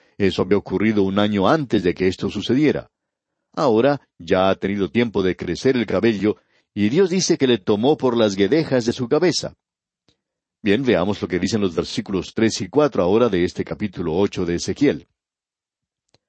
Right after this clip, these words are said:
"Y aquella figura extendió la mano, y me tomó por las guedejas de mi cabeza. Y el Espíritu me alzó entre el cielo y la tierra, y me llevó en visiones de Dios a Jerusalén,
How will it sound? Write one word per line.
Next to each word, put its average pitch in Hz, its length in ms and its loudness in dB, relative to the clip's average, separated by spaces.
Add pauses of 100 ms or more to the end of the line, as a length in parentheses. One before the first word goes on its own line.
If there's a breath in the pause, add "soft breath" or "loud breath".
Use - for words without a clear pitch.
(120)
"Y 117 80 0
aquella 165 340 2
figura 120 420 0
extendió 95 480 -2
la 120 100 0
mano, 82 360 -4 (360)
y 85 120 -6
me 107 140 0
tomó 123 340 0
por 123 160 0
las 110 180 2
guedejas 110 480 2
de 107 80 2
mi 101 120 -2
cabeza. 107 540 -2 (600)
Y 92 100 -4
el 104 100 0
Espíritu 156 500 -4
me 113 160 2
alzó 117 420 2
entre 104 280 -2
el 90 100 -2
cielo 135 340 0
y 113 40 -2
la 92 140 2
tierra, 117 480 0 (280)
y 87 100 -6
me 110 140 2
llevó 123 340 2
en 147 160 -2
visiones 117 580 0
de 101 120 2
Dios 120 380 0
a 113 80 0
Jerusalén, 104 760 -2